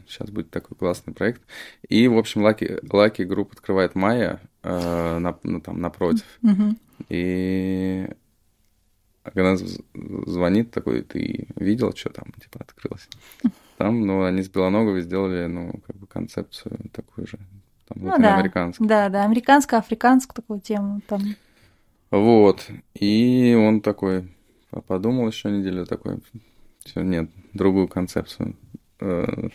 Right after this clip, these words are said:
Speaker 1: делаем французский ресторан». <laughs> Всё заново. Вот, по дизайну очень сложное помещение, на самом деле, там.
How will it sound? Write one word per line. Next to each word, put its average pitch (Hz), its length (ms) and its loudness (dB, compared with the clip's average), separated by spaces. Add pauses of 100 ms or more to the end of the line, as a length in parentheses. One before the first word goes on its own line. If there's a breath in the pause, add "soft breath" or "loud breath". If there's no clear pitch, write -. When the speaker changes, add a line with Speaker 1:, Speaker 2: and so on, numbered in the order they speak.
Speaker 1:
делаем 98 680 0
французский - 600 -8
ресторан». 87 400 -4 (640 loud breath)
<laughs> 131 760 0
Всё 92 260 -4
заново. 90 460 -6 (400)
Вот, 117 460 8
по 120 100 4
дизайну 143 1120 6 (440)
очень 135 280 4
сложное 127 380 6
помещение, 131 480 4
на 131 140 4
самом 101 280 0
деле, 85 260 -2
там. 69 340 -6